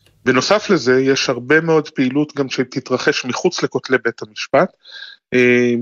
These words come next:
כי הרי האירוע הזה לא מנותק, והוא לא מחובר רק לצד המשפטי.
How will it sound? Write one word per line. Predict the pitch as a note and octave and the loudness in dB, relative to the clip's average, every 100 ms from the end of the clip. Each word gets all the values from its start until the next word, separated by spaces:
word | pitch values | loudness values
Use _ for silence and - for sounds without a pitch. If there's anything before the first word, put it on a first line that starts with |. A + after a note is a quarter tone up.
| A#2 - | -6 -10
כי | - C3 | 0 0
הרי | A#2+ C3+ B2 B2 | 4 2 4 2
האירוע | B2 B2 B2+ - C3 B2+ D3+ C#3+ | 2 2 2 2 0 2 2 2
הזה | - C#3+ | 2 0
לא | C3+ D#3 | 2 0
מנותק, | D#3+ D3+ C3+ - D3+ C#3+ - - - - - _ B2 | 0 -2 -2 0 -2 -2 -6 -8 -12 -20 -20 _ -6
והוא | B2 C#3+ | 0 2
לא | D3+ | 0
מחובר | D3+ - C3 C#3 C#3+ B2+ | -2 -4 -2 2 0 0
רק | C#3 C#3+ - | -2 -2 -2
לצד | C3+ C3+ B2+ B2+ B2+ A#2+ B2 - C#3+ C3 | 2 2 2 2 2 0 -4 -6 -6 -4
המשפטי. | B2+ A#2+ - A#2+ - G3 | -8 -10 -10 -8 -2 -2